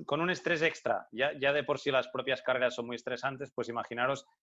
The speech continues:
el hecho de que tengas que estar en todo momento con la máscara, que eso ya al final ya nos estamos acostumbrando.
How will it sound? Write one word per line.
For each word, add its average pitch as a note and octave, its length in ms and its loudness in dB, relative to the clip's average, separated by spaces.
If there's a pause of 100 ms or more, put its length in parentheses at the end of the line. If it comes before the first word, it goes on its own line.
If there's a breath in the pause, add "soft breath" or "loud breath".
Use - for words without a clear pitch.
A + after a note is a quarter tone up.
(200)
el B2 160 -2
hecho B2+ 220 0
de C3 160 2
que B2 100 2
tengas C3 320 0
que B2 100 -2
estar C3 200 0
en B2 100 0
todo A#2+ 160 2
momento C3 340 -2
con G#2 180 0
la G#2 120 4
máscara, C3+ 460 0
que A2+ 60 -8
eso A#2 160 -4
ya A2+ 80 2
al G#2+ 80 -4
final A#2+ 260 -4
ya B2 80 -2
nos A2+ 140 -8
estamos A2+ 320 -2
acostumbrando. A#2 720 0